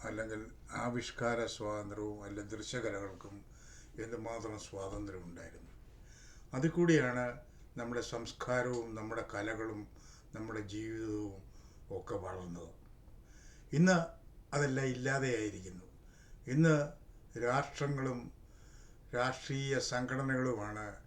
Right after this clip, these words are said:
അതിനെയൊക്കെ പിടിച്ചു നിർത്തുന്നത്. അവരുടെ കൈകളിൽ കൂടിയാണ് ഇതെല്ലാം ഒഴുകുന്നത്. ഇങ്ങനൊരു കാലഘട്ടത്തിൽ ജീവിക്കുമ്പോൾ എന്തിനാണ്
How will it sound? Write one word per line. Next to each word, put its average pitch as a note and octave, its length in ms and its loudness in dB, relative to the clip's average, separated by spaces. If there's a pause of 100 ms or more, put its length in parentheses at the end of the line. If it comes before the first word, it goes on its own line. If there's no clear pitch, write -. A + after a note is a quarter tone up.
(400)
അതിനെയൊക്കെ A#2 840 0 (400)
പിടിച്ചു A2+ 260 -4
നിർത്തുന്നത്. F#2 680 -8 (800)
അവരുടെ D#3+ 300 10
കൈകളിൽ D3 420 8
കൂടിയാണ് A2+ 640 0 (180)
ഇതെല്ലാം A#2 320 0
ഒഴുകുന്നത്. G#2 680 -4 (580)
ഇങ്ങനൊരു D3+ 520 8
കാലഘട്ടത്തിൽ B2+ 680 2
ജീവിക്കുമ്പോൾ G#2+ 800 -2 (560)
എന്തിനാണ് A#2 840 0